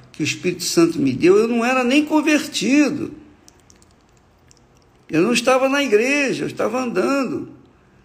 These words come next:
a caminho do meu trabalho, pensando no meu futuro, pensando nas minhas conquistas, estava fazendo pré-vestibular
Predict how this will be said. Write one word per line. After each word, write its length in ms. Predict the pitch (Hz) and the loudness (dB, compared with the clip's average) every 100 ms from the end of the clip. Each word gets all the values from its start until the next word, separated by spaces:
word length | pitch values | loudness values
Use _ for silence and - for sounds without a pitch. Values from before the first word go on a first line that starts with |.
| _ - | _ -14
a 60 | 127 | -8
caminho 560 | - 180 185 240 254 | 0 0 0 -2 -2
do 100 | 214 | -4
meu 220 | 208 226 | 0 0
trabalho, 800 | 226 233 208 185 226 220 - - - - _ _ _ _ _ _ - | 2 0 0 -2 -4 -4 -4 -6 -10 -20 _ _ _ _ _ _ -2
pensando 600 | 202 185 - 202 220 208 | 0 2 2 0 -2 -2
no 160 | 208 | -4
meu 240 | 180 202 220 | -2 0 -2
futuro, 680 | - 240 - 208 240 214 - | -4 -10 -8 -4 -2 -2 -4
pensando 800 | 180 87 - - 107 113 95 - - - | -2 -2 -2 -2 0 0 -2 -4 -14 -10
nas 180 | - 175 | -2 0
minhas 260 | 165 196 180 | 0 0 -2
conquistas, 840 | - 208 - - 214 220 - 131 | -2 -2 -4 -6 -4 -4 -4 -6
estava 240 | 123 - 180 | -2 -2 -2
fazendo 400 | 214 160 190 - | -2 -2 -4 -4
pré-vestibular 1300 | 160 185 170 170 - - 156 127 156 202 185 - | -2 -2 -2 -6 -6 -6 -2 0 2 0 -4 -12